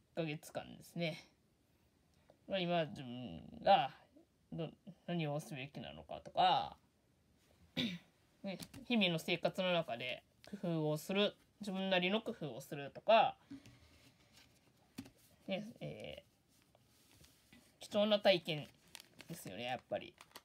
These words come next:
で、いろんなことをね、学ぶ機会を与えてくれた一ヶ月だったなと思います。はい、ですのでね、まあちょっとね、あの、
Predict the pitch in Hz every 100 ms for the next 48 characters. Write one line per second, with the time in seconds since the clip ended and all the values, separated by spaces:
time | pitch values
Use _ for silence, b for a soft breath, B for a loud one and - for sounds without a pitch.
0 | _ _ _ _ _ _ - - - -
1 | - B B B _ _ - - _ _
2 | - 220 185 151 180 185 180 180 180 262
3 | 151 117 147 - 151 143 143 139 135 -
4 | _ _ 160 156 - 294 156 - - -
5 | 82 - - 113 - 98 101 - 120 95
6 | - 117 82 - _ - 190 196 170 98
7 | - _ _ - 151 151 131 120 123 -
8 | - - _ _ b b b _ _ b
9 | b b b _ 226 254 - 208 139 -
10 | 92 160 - - 170 - 240 - - 156
11 | - - _ - 58 52 50